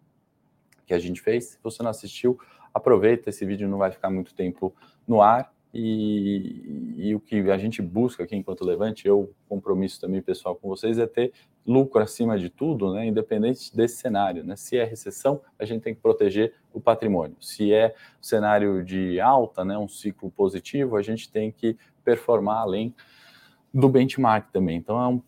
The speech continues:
pouco da nossa proposta aqui, eu sei que é de vocês. Obrigado aí pelos feedbacks. Mandem aí as suas perguntas, suas sugestões.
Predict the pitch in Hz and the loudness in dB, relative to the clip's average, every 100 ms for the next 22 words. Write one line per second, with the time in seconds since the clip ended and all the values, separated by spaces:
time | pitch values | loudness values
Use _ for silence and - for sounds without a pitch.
0 | _ 135 135 127 123 120 120 120 117 - | _ 4 4 4 4 4 0 0 0 4
1 | 113 117 101 - 117 - 117 104 104 104 | 4 2 -4 -2 -2 -2 -2 -4 -4 -4
2 | 104 135 127 127 - - 107 110 104 101 | 2 4 4 0 -12 -2 2 4 4 2
3 | 101 104 101 - 87 87 123 127 - 110 | 2 0 0 -6 -2 4 6 4 -4 0
4 | 123 170 151 113 113 113 113 - 104 92 | 2 2 0 0 0 -2 -8 -2 0 2
5 | 120 135 101 - 110 - 104 95 - 131 | 0 -2 -6 -12 -10 -8 -6 -6 -2 2
6 | 139 117 - | 2 0 -6